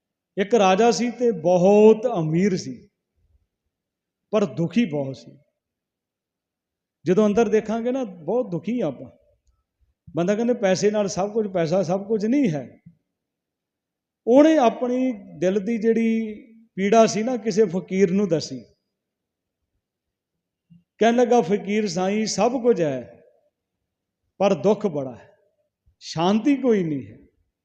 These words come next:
ਉਹ ਕਹਿਣ ਲੱਗਾ, "ਤੇਰੇ ਵਾਸਤੇ ਨਾ ਮੈਨੂੰ ਜੱਗ ਕਰਨਾ ਪਏਗਾ, ਬਹੁਤ ਬ-, ਲੰਬਾ ਤਪ ਕਰਨਾ ਪਏਗਾ।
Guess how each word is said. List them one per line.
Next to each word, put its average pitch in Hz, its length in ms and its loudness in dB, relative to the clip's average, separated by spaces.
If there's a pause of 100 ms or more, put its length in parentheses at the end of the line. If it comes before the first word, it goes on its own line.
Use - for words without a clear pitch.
(1500)
ਉਹ 208 80 0
ਕਹਿਣ 247 240 2
ਲੱਗਾ, 262 260 2
"ਤੇਰੇ 240 320 4
ਵਾਸਤੇ 220 400 2
ਨਾ 233 100 -4
ਮੈਨੂੰ 214 280 -4
ਜੱਗ 165 220 -2
ਕਰਨਾ 180 420 -2
ਪਏਗਾ, 135 340 -6
ਬਹੁਤ 214 440 0
ਬ-, 185 100 -4
ਲੰਬਾ 180 340 0
ਤਪ 226 360 -2
ਕਰਨਾ 175 320 -2
ਪਏਗਾ। 131 380 -10